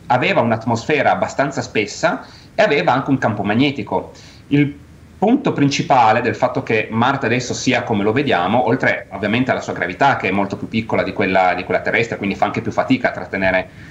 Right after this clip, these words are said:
un'atmosfera, è stata proprio la perdita del campo, del campo magnetico, le cui ragioni non sono ancora tuttora, eh, così chiare. La perdita del campo magnetico ha fatto sì che, eh, Marte è rimasto totalmente indifeso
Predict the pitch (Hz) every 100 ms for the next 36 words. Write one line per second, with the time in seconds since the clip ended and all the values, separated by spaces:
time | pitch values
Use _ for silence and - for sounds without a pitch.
0 | - - 110 104 156 185 - 110 131 -
1 | - 156 220 220 - 180 156 131 127 139
2 | 120 110 110 107 113 107 104 101 110 135
3 | 165 135 104 147 147 135 131 147 151 -
4 | 214 175 190 180 156 143 143 131 139 127
5 | - - - 123 117 113 107 101 104 104
6 | 113 110 - 82 82 - - - - 156
7 | 156 214 - 139 135 147 143 196 180 156
8 | 175 131 135 - 151 - 151 - 123 135
9 | - - 113 110 107 110 143 143 175 147
10 | 127 123 - 110 - 180 165 151 147 127
11 | 113 110 - 127 139 98 107 101 110 147